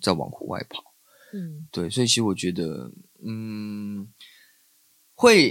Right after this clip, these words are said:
Speaker 1: 当然还是会有人希望说在露营区可能十点过后安静什么的。我，我能理解，如果今天我带小孩，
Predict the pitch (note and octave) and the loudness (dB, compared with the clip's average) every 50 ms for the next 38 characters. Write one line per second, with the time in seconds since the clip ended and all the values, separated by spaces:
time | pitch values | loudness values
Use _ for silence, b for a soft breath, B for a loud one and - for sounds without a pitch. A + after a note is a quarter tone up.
0 | - - - G#3 G3+ G3 E3+ D3 D3 C3+ C#3 - E3+ E3 F#3 E3+ C#3+ B2+ G#2+ G2 | 2 2 6 8 8 10 10 8 8 8 8 6 6 8 8 10 10 10 10 8
1 | F#2+ G2 G2 - - A#2 A#2 A#2+ A#2+ A2 G#2+ G2+ - A2 G#2+ G#2+ - - A#2 A2 | 8 8 8 8 8 8 8 8 8 6 6 4 4 4 4 4 6 6 6 6
2 | A#2 A#2 A2 G2 F#2 F#2 F#2 - - - G2+ G2 F#2+ F#2+ F#2+ F2 - G2+ F#2+ F2+ | 6 6 6 6 4 2 2 0 0 2 2 4 4 4 2 0 -2 -2 -2 0
3 | G2 - - - G#2 G2+ F#2 F2+ - F#2+ G2 G#2 F#2+ F2+ - - G2 G2 G2 F#2+ | 2 4 4 4 4 4 2 2 0 -2 0 0 -2 -2 -2 -2 -2 0 0 0
4 | F#2+ F2 F2+ - - D2+ - - - - - A2 G#2 G2 A2+ B2 B2 C3 C3 C#3 | 0 -2 -2 -2 -4 -6 -6 -8 -4 2 4 6 8 10 10 10 10 10 8 8
5 | C3+ C#3+ D3 C#3+ B2+ G#2+ A2+ B2+ B2 A2 G2 - A#2+ A2+ G2 F#2+ - - G2+ G2 | 8 6 8 8 6 6 6 6 4 4 4 4 2 2 2 0 0 0 2 2
6 | F#2+ - - - - - - - | 2 2 0 -2 -4 -6 -8 -8